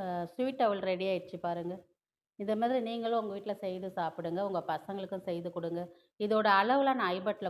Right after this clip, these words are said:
கொடுக்குறேன், பார்த்துக்குங்க. நிறைய அவல் ரெசிபி நம்ம சேனல்ல இருக்குது, பார்த்துக்குங்க. அவல் பாயாசம் இருக்குது, அவல் லட்டு இருக்குது நம்ம சேனல்ல. நிறைய அவல் ரெசிபி இருக்குது,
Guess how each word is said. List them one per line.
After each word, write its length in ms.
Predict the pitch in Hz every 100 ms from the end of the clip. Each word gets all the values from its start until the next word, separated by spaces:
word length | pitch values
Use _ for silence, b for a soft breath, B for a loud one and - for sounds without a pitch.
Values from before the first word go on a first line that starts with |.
| -
கொடுக்குறேன், 420 | 170 156 165 180
பார்த்துக்குங்க. 440 | 160 - 160 151 160 - _ _ _ _ _ _ _ _ _ _ _ _ _ _ _ 226
நிறைய 280 | 240 269 311 311
அவல் 200 | 247 214 233
ரெசிபி 320 | 220 233 247 240
நம்ம 120 | 202 190
சேனல்ல 340 | 208 202 220 202
இருக்குது, 260 | 180 170 185 180
பார்த்துக்குங்க. 500 | 160 160 170 160 165 175 _ _ _ _ _ _ _ _ _ _ _ _ _ _ _ _ _ _ _ _ _ _ _ -
அவல் 220 | 190 233 247 202
பாயாசம் 440 | 190 214 220 220
இருக்குது, 280 | 185 180 185 180
அவல் 240 | 175 226 220
லட்டு 260 | 180 180 214 220
இருக்குது 340 | - 165 170 165
நம்ம 160 | 160 160
சேனல்ல. 420 | 175 175 175 165 170 170 _ _ _ _ _ 190
நிறைய 200 | 196 226 233
அவல் 180 | 208 202
ரெசிபி 280 | 190 - 180
இருக்குது, 240 | 170 170